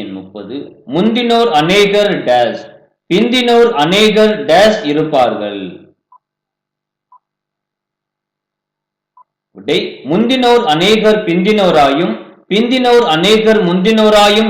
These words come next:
இருப்பார்கள். மத்தேயு நற்செய்தி நூல் பதினேழாம் அதிகாரம் முதல் பத்தொன்பதாம் அதிகாரம் வரை கேள்வி பதில்கள் தொகுப்பாக அந்த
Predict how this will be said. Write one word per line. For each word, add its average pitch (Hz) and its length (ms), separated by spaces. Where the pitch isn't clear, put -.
இருப்பார்கள். 113 640
மத்தேயு 143 420
நற்செய்தி 135 420
நூல் 175 220
பதினேழாம் 139 640
அதிகாரம் 135 440
முதல் 131 280
பத்தொன்பதாம் 156 600
அதிகாரம் 139 400
வரை 131 160
கேள்வி 147 220
பதில்கள் 139 340
தொகுப்பாக 151 440
அந்த 127 120